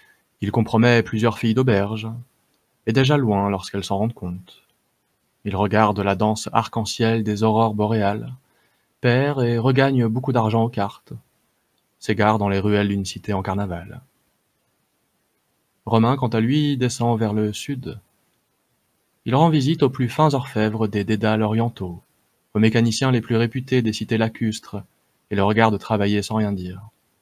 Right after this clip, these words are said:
Il dort dans les prieurés et les monastères, plus silencieux et discret qu'un fantôme de moine.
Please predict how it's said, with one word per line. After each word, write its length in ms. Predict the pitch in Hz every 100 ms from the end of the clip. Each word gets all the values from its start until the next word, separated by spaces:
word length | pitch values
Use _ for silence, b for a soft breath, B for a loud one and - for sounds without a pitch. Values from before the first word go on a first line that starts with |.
| _ _ _ _ _ _ _ _ _
Il 220 | - 101 95
dort 240 | 113 117
dans 160 | 104 104
les 100 | 104
prieurés 460 | - 110 104 113
et 40 | 107
les 60 |
monastères, 640 | 95 95 90 - 110 117 - _ _ _ _ _ _ _
plus 160 | - 131
silencieux 500 | 120 120 117 139 127
et 60 |
discret 380 | 117 - - 117
qu'un 160 | 110 98
fantôme 380 | 117 104 107
de 80 | 101
moine. 440 | 101 95 90 90